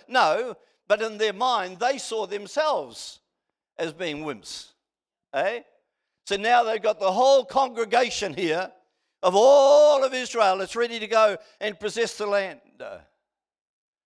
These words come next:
and they're standing there. And what did the people do? Two,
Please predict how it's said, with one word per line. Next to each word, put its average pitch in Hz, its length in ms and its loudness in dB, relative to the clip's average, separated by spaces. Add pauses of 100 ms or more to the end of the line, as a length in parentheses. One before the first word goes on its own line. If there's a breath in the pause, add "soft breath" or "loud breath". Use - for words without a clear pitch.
(360)
and 156 80 -12
they're 156 80 -6
standing 170 340 -4
there. 117 120 -10 (460)
And 139 100 -10
what 170 100 -2
did 165 80 -10
the 160 100 -10
people 156 240 -12
do? 147 260 -12 (180)
Two, 185 200 -4